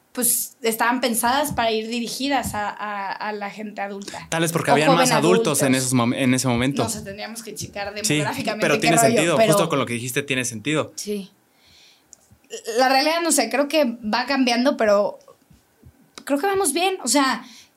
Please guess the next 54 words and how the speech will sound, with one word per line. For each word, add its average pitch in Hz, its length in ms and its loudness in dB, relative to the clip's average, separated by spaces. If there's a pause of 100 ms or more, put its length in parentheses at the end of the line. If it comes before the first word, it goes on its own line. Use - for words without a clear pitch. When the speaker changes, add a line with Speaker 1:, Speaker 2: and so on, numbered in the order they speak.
(920)
Speaker 1:
hay 247 380 0 (120)
justo 277 300 -2
estos 233 260 -2
dos 233 220 2
días, 220 540 0 (340)
este, 208 240 -6
me 202 80 -2
voy 208 60 2
a 233 40 4
meter 240 240 2
en 214 100 -4
temas 214 280 -2
técnicos, 214 400 0
pero 180 200 -2
creo 202 140 -4
que 240 80 -2
es 196 60 0
padre 202 540 0
el 185 180 -6
tema. 208 320 -2
O - 400 -16
sea, 254 300 0 (160)
estos 339 260 2
dos 381 140 2
días 311 180 2
nos 320 100 0
dieron 277 160 4
una 285 100 4
capacitación 214 600 -2
de 240 80 -2
perspectiva 214 540 -4
de 214 140 0
juventudes. 190 680 -6
Speaker 2:
Ajá. 120 300 -2 (480)
Speaker 1:
Y 285 100 6
nos 269 180 4
decían, 254 600 0
"Nosotros 285 500 4
vamos 339 420 4
bien 285 460 4
porque 233 380 2
ya 254 180 4
la 294 120 2
perspectiva 226 520 0
de 247 120 2
género 233 520 0
avanzó 214 720 2
por 233 120 0
nosotros, 202 400 -4
ya 226 120 2
nos 277 160 4
mostró 254 400 4
el 269 100 2
caminito". 226 540 2